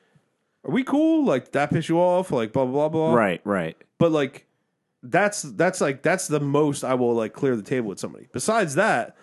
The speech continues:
Speaker 1: I expect that person to come to me and say, "Dude, you need to fucking stop it with that shit. Like, that hurts my feelings.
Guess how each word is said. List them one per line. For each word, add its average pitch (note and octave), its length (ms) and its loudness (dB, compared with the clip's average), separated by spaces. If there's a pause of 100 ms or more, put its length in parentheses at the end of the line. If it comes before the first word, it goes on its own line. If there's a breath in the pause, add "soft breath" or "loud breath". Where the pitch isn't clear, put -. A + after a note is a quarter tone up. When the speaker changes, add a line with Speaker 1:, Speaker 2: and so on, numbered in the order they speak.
(260 soft breath)
Speaker 1:
I A#3+ 140 -2
expect - 460 -2
that D#3+ 240 0
person F#3 380 0
to B2 80 -2
come D3+ 240 0
to A2+ 60 -2
me D#3+ 280 2
and B2+ 120 -2
say, G#2+ 380 -4 (400)
"Dude, B2 240 0
you C3 80 -4
need C3 140 -2
to G2+ 80 -8
fucking G2+ 260 -8
stop G2 300 -6
it E2+ 40 -10
with E2+ 120 -14
that E2 140 -14
shit. - 260 -16 (600)
Like, A2+ 200 -2 (340)
that C#3 200 2
hurts C#3+ 200 -2
my G2+ 120 -4
feelings. D#3+ 720 0